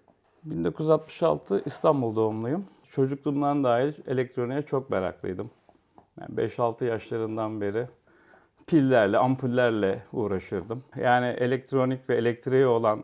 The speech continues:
merakım daha sonra meslek haline geldi. Teknik okul mezunuyum, elektronik bölümü.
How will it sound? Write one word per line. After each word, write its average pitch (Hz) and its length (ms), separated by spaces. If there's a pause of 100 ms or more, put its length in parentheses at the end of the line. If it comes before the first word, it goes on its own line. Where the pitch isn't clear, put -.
(140)
merakım 120 580 (760)
daha 160 180
sonra 151 260
meslek 170 400
haline 92 400
geldi. 92 440 (240)
Teknik 165 320
okul 113 260
mezunuyum, 98 640 (300)
elektronik 101 560
bölümü. 117 380